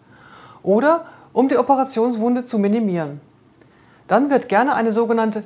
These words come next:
neoadjuvante Chemotherapie eingesetzt. Diese soll helfen, den Tumor zu verkleinern. Manchmal wird als weiteres Therapieelement auch noch eine Bestrahlung eingesetzt. Wie genau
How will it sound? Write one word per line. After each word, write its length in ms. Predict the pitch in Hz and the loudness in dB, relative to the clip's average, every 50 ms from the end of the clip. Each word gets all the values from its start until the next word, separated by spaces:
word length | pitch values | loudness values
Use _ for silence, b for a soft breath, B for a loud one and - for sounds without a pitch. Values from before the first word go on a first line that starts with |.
| - - - _ | -12 -20 -12 _
neoadjuvante 960 | 185 214 285 339 330 330 320 302 - - 208 180 208 190 170 190 214 254 285 | -2 0 2 2 4 2 2 2 2 0 0 0 0 0 2 2 0 0 -2
Chemotherapie 720 | 254 - - 233 214 208 190 196 175 175 170 - 170 165 | -6 -4 -2 0 0 0 -2 -2 -4 -6 -8 -6 -8 -8
eingesetzt. 580 | - 147 165 165 160 151 135 - - - - - b b b b b b b | -6 -6 -8 -8 -8 -10 -12 -12 -14 -18 -20 -20 b b b b b b b
Diese 220 | 220 254 277 285 | -2 -2 -2 -2
soll 220 | 254 240 214 190 175 | 0 0 0 2 0
helfen, 320 | 165 160 226 247 - 277 | 0 -2 -2 -2 -2 -4
den 100 | 269 226 | -4 -4
Tumor 360 | - 196 196 214 240 247 240 | -4 -2 -2 0 0 -2 -4
zu 120 | - - 196 | -8 -10 -10
verkleinern. 680 | 175 - 226 220 - 226 240 247 226 196 156 147 147 147 - _ _ _ _ _ _ _ _ _ _ - _ _ - _ - - B B B B B B B B B B | -6 -4 -6 -4 0 0 2 2 2 0 -4 -6 -10 -14 -18 _ _ _ _ _ _ _ _ _ _ -20 _ _ -20 _ -20 -20 B B B B B B B B B B
Manchmal 340 | - 254 302 - 370 339 277 | 0 0 0 2 0 0 0
wird 120 | 254 269 - | -2 -2 -2
als 220 | 208 202 - - | -4 -6 -2 0
weiteres 460 | 156 151 208 214 302 285 277 269 277 | 0 2 2 2 0 0 0 -2 -4
Therapieelement 840 | - 269 254 254 247 254 262 262 - 247 247 240 240 254 262 254 - | -6 -2 -2 -2 -2 -2 -4 -4 -2 -2 0 0 0 -2 -2 -2 -2
auch 120 | 208 214 | -2 -2
noch 160 | 226 233 - | -2 -2 -2
eine 180 | - 220 226 226 | -2 -2 -2 -2
Bestrahlung 600 | 226 233 208 - - - 226 233 233 240 226 - | -4 -6 -8 -8 -6 0 2 2 2 2 0 -2
eingesetzt. 580 | 170 175 170 165 151 156 151 - - - - - b b b b b b b b b b | -4 -4 -6 -6 -6 -8 -10 -10 -12 -16 -18 -20 b b b b b b b b b b
Wie 120 | 247 262 | -2 0
genau 360 | 262 254 233 214 208 190 - | 2 4 4 4 4 2 0